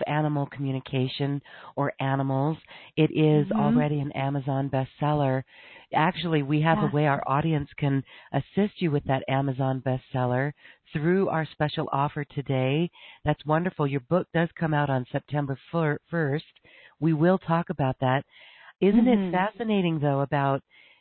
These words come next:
Speaker 1: the water and the messages through the water? I know so
Speaker 2: Mm-hmm.
Speaker 1: many listening, that has been our focus. And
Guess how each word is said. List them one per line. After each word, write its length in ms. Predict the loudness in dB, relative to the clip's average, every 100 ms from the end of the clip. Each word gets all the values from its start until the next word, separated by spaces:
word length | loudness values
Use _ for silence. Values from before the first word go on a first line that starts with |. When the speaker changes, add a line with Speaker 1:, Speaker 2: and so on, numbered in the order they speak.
| _ -4
Speaker 1:
the 80 | -4
water 640 | -2 -2 -2 -2 0 0
and 200 | 0 -2
the 60 | 0
messages 480 | -2 -4 -6 -6 -8 -8
through 220 | -6 -4
the 80 | -4
water? 680 | -2 -2 0 0 -2 -4 -8 -16 -20 -20 -20 -4
I 120 | -2
know 220 | 2 4
so 80 | 2
Speaker 2:
Mm-hmm. 340 | 0 0 2 2
Speaker 1:
many 240 | 0 -4 -4
listening, 640 | -4 -4 -2 -2 0 -4 -8 -20 -6
that 240 | 0 2 2
has 180 | 0 2
been 200 | 2 2 0
our 220 | -2 -2 0
focus. 400 | 0 2 0 0 -2
And 280 | -2 0